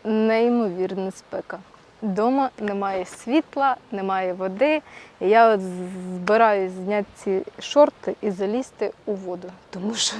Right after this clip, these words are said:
це, бляха, невиносимо. Я поки все тут, а,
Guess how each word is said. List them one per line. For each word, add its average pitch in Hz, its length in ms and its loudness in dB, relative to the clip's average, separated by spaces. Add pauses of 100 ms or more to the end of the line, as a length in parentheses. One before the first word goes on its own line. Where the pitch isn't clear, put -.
(120)
це, 269 260 -6
бляха, 208 600 -4
невиносимо. 233 960 -4 (560)
Я 233 160 6
поки 277 300 0
все 269 280 4
тут, 254 220 -2
а, 226 520 6